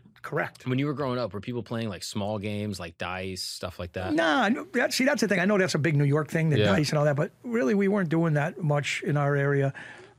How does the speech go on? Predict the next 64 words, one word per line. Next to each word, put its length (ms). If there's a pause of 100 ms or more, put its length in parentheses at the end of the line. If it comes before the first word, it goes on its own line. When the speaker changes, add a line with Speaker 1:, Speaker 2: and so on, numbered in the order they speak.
Speaker 2:
It's 160
Speaker 1:
Um, 60
Speaker 2:
mostly 180
Speaker 1:
not 140
the 120
Speaker 2:
sports 60
bets. 400
Speaker 1:
dice. 40 (160)
You 180
know, 180
d-, 160
don't 160
get 80
me 80
wrong. 240
They 100
had, 140
like, 140
casino 380
night, 420 (340)
and 100
we 100
go 140
play 300 (100)
roulette 480
or 160
whatever, 320
like, 140
at 60
a 40
stag. 540 (320)
But 140
we 120
weren't 200
standing 220
in 60
the 80
corner 420
flishing 380
dice. 320
Speaker 2:
Right. 220 (180)
Speaker 1:
We 80
were 80
at 160
clubs, 440
nightclubs, 600
bars. 460 (440)
Um, 320
Speaker 2:
Card 280
games 240
and 80
stuff 200
like 120
that. 80
Speaker 1:
Yeah, 280
stuff 280
like 140
that. 180
We're 100
not 180
on 100
the 100
street. 320
Hey, 300